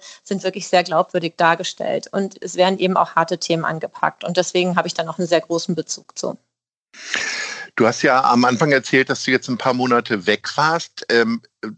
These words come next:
Speaker 2: und es ist ja mittlerweile, ist ja jetzt, man sagt zwar Lockdown light, aber, äh, am Ende, äh,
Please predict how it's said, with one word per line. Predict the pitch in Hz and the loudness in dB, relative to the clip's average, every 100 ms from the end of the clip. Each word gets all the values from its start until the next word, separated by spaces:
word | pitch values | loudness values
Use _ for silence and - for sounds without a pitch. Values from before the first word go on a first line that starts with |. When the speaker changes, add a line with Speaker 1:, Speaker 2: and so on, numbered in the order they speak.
| - - - | -10 -10 0
Speaker 2:
und | - 214 208 - - | 2 4 2 -4 -6
es | - - | -4 -2
ist | 123 - | -2 0
ja | |
mittlerweile, | 110 117 120 95 98 113 | 2 2 2 2 0 -2
ist | 117 - | -4 -6
ja | 120 | -2
jetzt, | 107 - - _ _ - - _ | -2 -4 -12 _ _ -18 -18 _
man | 104 101 | -4 0
sagt | 101 107 | 2 0
zwar | - 107 | 2 0
Lockdown | 98 104 - 101 95 | 2 -2 0 -2 -2
light, | 95 95 110 139 - - | -2 2 2 2 -2 -4
aber, | 95 95 95 - | 0 0 0 -2
äh, | 92 92 | -4 -4
am | - 95 | -4 -6
Ende, | 98 104 107 107 107 | -4 2 4 4 2
äh, | - 95 95 90 _ | 0 0 0 -2 _